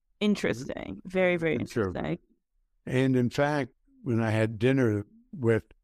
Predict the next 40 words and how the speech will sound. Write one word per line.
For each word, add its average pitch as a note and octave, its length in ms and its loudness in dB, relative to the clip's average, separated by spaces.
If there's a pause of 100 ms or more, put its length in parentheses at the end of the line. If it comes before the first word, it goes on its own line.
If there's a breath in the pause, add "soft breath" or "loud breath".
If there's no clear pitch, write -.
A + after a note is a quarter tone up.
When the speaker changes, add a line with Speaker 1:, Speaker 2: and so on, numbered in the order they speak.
(200)
Speaker 2:
my G2 500 2 (280)
cousins, A2+ 800 -2 (400)
one C3+ 300 2
of A#2+ 80 0
them G#2+ 200 2
is G#2 160 -2
a, F#2 520 2 (340)
on G2+ 200 0
the G2 100 0
board A#2 420 2
of F2 180 -2 (520)
Benet F2+ 260 0
Zion, E2+ 580 -6 (580)
said A2+ 200 0
he C3 180 4
has C3 140 2
seen D3+ 580 0
the A2 400 0 (640)
list D3+ 400 0
of A#2 160 -2
the A2 220 2
founding A2 440 0
members A2 400 0
and A#2+ 140 2
the A#2 80 2
amount A#2+ 400 2
they C3 140 2
donated. A#2 600 0
Now, F#2+ 140 -2
he A#2 80 2
didn't C3+ 200 -2
tell B2+ 140 0
me A#2+ 120 2
how B2 120 2
much A2+ 220 0
my G#2+ 220 2
grandfather F#2+ 680 2
or F2 40 0
great-grandfather F2+ 800 -2
donated. E2 560 -12